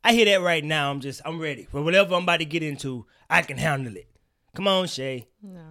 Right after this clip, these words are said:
Speaker 1: Now, look, now you got to, I don't like having to defend white men on, on our show.
Speaker 2: Oh.
Speaker 1: But it, this particular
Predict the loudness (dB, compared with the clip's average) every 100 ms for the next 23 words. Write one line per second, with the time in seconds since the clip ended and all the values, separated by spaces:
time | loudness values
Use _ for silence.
0 | -16 -10 -8 -8 -10 -12 -10 -6 -4 -4
1 | -6 -6 -6 -4 -6 -8 -10 -12 -14 -14
2 | -12 -12 -14 -16 -20 -20 -18 -18 -18 -14
3 | -12 -12 -14 -16 -18 -20 _ -20 -20 -18
4 | -20 -10 -6 -6 -8 _ _ _ -4 2
5 | 2 0 -8 -8 0 0 2 2